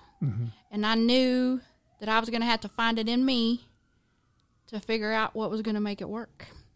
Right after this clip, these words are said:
Speaker 1: Mm-hmm.
Speaker 2: And when they come in to get me up, I, of course, had to have a walker at first because y-, if you take an arm off, you're gonna be off balance.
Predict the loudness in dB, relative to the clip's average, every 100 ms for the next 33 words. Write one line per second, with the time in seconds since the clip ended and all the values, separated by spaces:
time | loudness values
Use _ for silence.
0 | -4 -4 -4 -8 -14 _ _ _ -2 2
1 | 4 2 0 -2 -2 2 2 2 -2 _
2 | _ _ _ _ _ _ 0 2 2 2
3 | 2 2 2 4 4 2 -2 -14 -20 _
4 | _ _ _ _ _ _ -6 -2 0 -2
5 | -4 -6 0 0 4 2 2 0 2 4
6 | 2 2 -4 -4 -2 0 -2 -6 -8 -10
7 | -4 -2 -2 -8 -14 _ _ _ _ _
8 | _ -12 -6 -6 -4 -2 0 -2 -4 -6
9 | -4 -2 -2 -4 -2 -2 0 -6 -12 -16